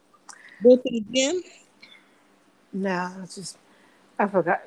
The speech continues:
Speaker 2: You know, I do things, I'm sitting here, I forget that I'm on the stage, <laughs> and it picks up everything,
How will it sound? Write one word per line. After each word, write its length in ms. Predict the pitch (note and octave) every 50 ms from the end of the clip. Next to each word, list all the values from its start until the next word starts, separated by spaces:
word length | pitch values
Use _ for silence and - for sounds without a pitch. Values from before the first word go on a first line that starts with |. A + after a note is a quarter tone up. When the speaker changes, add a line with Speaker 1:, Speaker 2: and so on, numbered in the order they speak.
| C#4
Speaker 2:
You 120 | B3 A#3 A#3+
know, 80 | A3
I 160 | F#3+ G3 F#3+ F#3
do 220 | F#3 G#3 A#3 G#3+
things, 320 | - - A3 G#3 F#3+ F3
I'm 100 | F#3 E3+
sitting 280 | E3+ - B3 B3 - F#3+
here, 120 | F3+ F3 E3+
I 20 |
forget 400 | E3+ - F#3+ F3+ F3 G#3 G3+ -
that 100 | E3 E3
I'm 120 | E3+ F3 F3
on 140 | E3+ F3
the 60 | D#3+ -
stage, 500 | - - - A3+ G3 D#3 - E3 - B3
<laughs> 0 |
and 160 | G3+ F#3 G3 F3+ F#3+
it 120 | G3+ G3+ -
picks 280 | B3 A#3 - - -
up 140 | G#3+ F#3+ -
everything, 560 | F3 E3 E3+ F3+ - - G3+ F3+ F3+ F3 E3+